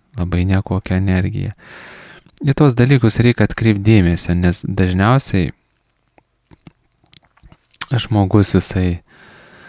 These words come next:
jisai išspinduliuoja, jis negali, e, paslėpti labai stipriai. To, kas yra iš tikrųjų jo viduj. Bet kad tu tą nuskanuotum, reikia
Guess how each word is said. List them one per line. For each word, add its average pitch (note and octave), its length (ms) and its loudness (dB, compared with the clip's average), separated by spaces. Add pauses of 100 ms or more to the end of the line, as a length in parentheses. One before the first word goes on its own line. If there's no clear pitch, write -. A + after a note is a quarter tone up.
(300)
jisai G#2 480 0
išspinduliuoja, F#2+ 1040 2
jis - 220 -8
negali, F2 480 0 (340)
e, F2 320 -4
paslėpti - 720 -2 (400)
labai F2+ 320 -2 (480)
stipriai. - 500 -6 (960)
To, F#2 200 4
kas - 340 -4
yra F#2 440 0 (100)
iš - 220 -10
tikrųjų F2 400 -6
jo F2 140 -2
viduj. F2 320 -2 (1200)
Bet G2+ 360 0
kad - 200 -2
tu G2 80 -4
tą F#2 240 2
nuskanuotum, G2+ 720 2
reikia F2+ 600 -2